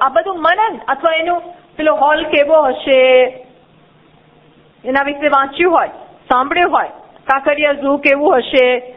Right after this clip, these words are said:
વાંચ્યું છે, સાંભળ્યું છે, કોઈકે મને વાત કરી છે, એના ઉપરથી હવે હું વિચારું કે કેવું હશે. ટૂંકમાં મનન થઈ, મનનની ક્રિયામાં એ સમાઈ જાય છે.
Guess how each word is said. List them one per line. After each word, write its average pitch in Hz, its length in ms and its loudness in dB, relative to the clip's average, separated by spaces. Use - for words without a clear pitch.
વાંચ્યું 277 360 0
છે, 202 180 -2
સાંભળ્યું 285 460 -2
છે, - 180 -12
કોઈકે 254 280 -6
મને 294 240 -8
વાત 294 340 -2
કરી 254 180 -2
છે, - 160 -10
એના 294 180 0
ઉપરથી 320 340 -2
હવે 311 120 0
હું 302 180 2
વિચારું 285 480 0
કે 269 180 -4
કેવું 240 380 2
હશે. 208 260 -4
ટૂંકમાં 359 360 2
મનન 339 380 2
થઈ, - 480 -4
મનનની 415 920 -2
ક્રિયામાં 403 840 0
એ 330 80 -2
સમાઈ 339 460 0
જાય 311 280 -4
છે. - 200 -16